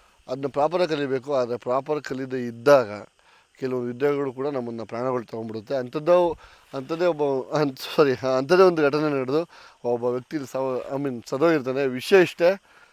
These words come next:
ಎಲ್ಲರಿಗೂ ದುಶ್ಚಟಗಳು ಇರುತ್ತೆ. ಎಂಡ ಕುಡಿಬೇಕು, ಸಾರಾಯಿ ಕುಡಿಬೇಕು, ಮತ್ತೊಮ್ಮೆ ಚಟಗಳು ಇರುತ್ತೆ. ಅದು ಇವ್-, ಓವರ್ ಆಗಬಾರ್ದು. ಯಾವ ಟೈಮಲ್ಲಿ ಇರಬೇಕು ಆ ಟೈಮಲ್ಲಿ ಇರಬೇಕು. ಎಂಡ ಕುಡಿಬೇಕು ಅಂತ ಒಬ್ಬ ಮನುಷ್ಯ ತೆಂಗಿನ ಮರ ಹತ್ತಿದ್ದಾನೆ.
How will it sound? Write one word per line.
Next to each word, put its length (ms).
ಎಲ್ಲರಿಗೂ 340
ದುಶ್ಚಟಗಳು 480
ಇರುತ್ತೆ. 260
ಎಂಡ 160
ಕುಡಿಬೇಕು, 460
ಸಾರಾಯಿ 260
ಕುಡಿಬೇಕು, 400
ಮತ್ತೊಮ್ಮೆ 580
ಚಟಗಳು 400
ಇರುತ್ತೆ. 220
ಅದು 420
ಇವ್-, 400
ಓವರ್ 320
ಆಗಬಾರ್ದು. 320
ಯಾವ 160
ಟೈಮಲ್ಲಿ 260
ಇರಬೇಕು 240
ಆ 80
ಟೈಮಲ್ಲಿ 300
ಇರಬೇಕು. 360
ಎಂಡ 160
ಕುಡಿಬೇಕು 520
ಅಂತ 120
ಒಬ್ಬ 260
ಮನುಷ್ಯ 200
ತೆಂಗಿನ 240
ಮರ 160
ಹತ್ತಿದ್ದಾನೆ. 400